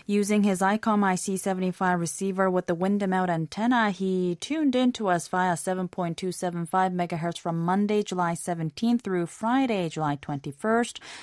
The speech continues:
But no signal could be heard, and it kept the simpo, uh, he kept the simpo nil. He was able to hear us on nine point five one five megahertz, though, between sixteen hundred and seventeen hundred hours U T C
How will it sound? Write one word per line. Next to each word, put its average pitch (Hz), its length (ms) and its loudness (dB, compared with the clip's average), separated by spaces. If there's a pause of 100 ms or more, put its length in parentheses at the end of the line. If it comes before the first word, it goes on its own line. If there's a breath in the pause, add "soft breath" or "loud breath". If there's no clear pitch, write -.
(180 loud breath)
But 214 540 4
no 202 500 2
signal 254 440 2
could 262 160 -4
be 254 100 0
heard, 233 460 0
and 170 260 0
it 165 140 -8
kept - 180 -8
the 190 80 -4
simpo, 185 480 -4
uh, 170 140 2
he 285 180 -2
kept - 220 -4
the 180 60 -2
simpo 156 380 -4
nil. 151 480 0 (540 loud breath)
He 262 220 2
was 262 120 2
able 320 360 2
to - 180 0
hear 220 200 2
us 214 180 0
on 196 180 2
nine 196 220 4
point 185 300 0
five 190 260 2
one 180 160 2
five 180 220 2
megahertz, 165 500 -2
though, 185 260 0
between 175 400 -4
sixteen 170 440 -4
hundred 165 340 -2
and 151 160 -2
seventeen 170 420 -2
hundred 160 300 0
hours 147 260 0
U 139 120 -4
T 135 200 -10
C 254 320 -4